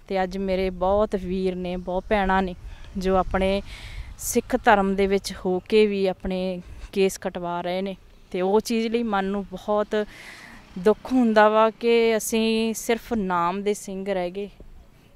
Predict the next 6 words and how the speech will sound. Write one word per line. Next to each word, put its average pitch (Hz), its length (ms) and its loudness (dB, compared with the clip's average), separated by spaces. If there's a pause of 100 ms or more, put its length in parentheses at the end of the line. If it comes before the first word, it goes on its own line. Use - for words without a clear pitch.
(120)
ਤੇ 190 120 -8
ਅਸੀਂ 196 220 -12 (100)
ਕੇਸ 196 420 -2
ਕਟਵਾ 180 540 -4
ਕੇ 202 300 -8 (680)
ਵੀ 202 380 -4